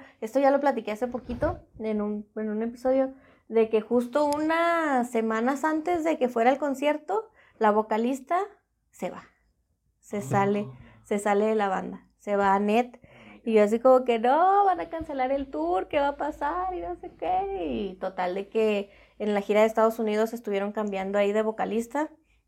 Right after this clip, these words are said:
Speaker 1: y ya cuando llegaron a México se quedaron con Flor Jensen, y es la que sigue hasta ahorita. Pero sí, yo dije, "No, nunca, o sea, nun-,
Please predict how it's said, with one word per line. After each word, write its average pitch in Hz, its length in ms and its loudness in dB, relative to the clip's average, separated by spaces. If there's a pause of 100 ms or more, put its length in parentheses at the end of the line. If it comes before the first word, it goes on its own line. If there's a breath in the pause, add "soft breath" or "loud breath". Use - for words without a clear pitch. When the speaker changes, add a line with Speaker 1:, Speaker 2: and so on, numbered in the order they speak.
(180)
Speaker 1:
y 208 100 -6
ya 196 120 0
cuando 208 160 0
llegaron 202 240 0
a 208 40 -4
México 254 340 -2
se 262 120 -6
quedaron 185 280 -4
con 202 180 -8
Flor 196 160 -2
Jensen, 262 400 -2
y 214 60 0
es 175 40 -4
la 175 120 -8
que - 80 -18
sigue 180 200 -14
hasta 175 180 -8
ahorita. - 240 -14 (840)
Pero 196 240 -4
sí, 190 160 -8
yo 190 80 -4
dije, 180 200 -8
"No, 208 220 -2
nunca, 233 500 0 (140)
o - 20 -20
sea, 226 240 2
nun-, 208 460 -4